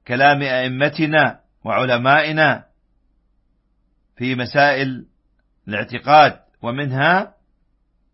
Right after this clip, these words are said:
مسألة الولاء والبراء، الحب في الله والبغض في الله.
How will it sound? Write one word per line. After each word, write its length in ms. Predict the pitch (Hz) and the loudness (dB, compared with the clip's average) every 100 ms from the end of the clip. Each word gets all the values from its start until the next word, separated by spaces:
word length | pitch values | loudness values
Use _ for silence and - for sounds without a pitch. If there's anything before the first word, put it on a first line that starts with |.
| _ - | _ -10
مسألة 480 | 139 139 139 143 139 | -10 -6 -4 -2 -2
الولاء 500 | 131 123 120 131 131 | -6 -4 0 0 0
والبراء، 680 | 123 120 110 117 117 110 - _ _ _ _ _ _ - | -2 -2 2 4 4 2 -2 _ _ _ _ _ _ -16
الحب 380 | 90 123 113 123 | -10 -8 -8 -8
في 120 | 120 | -8
الله 500 | 117 135 156 170 - _ | -4 2 2 0 -6 _
والبغض 640 | - 123 110 135 135 127 | -6 -6 -2 -2 -2 -4
في 60 | 107 | -6
الله. 460 | 113 117 127 95 | -8 -2 -2 -2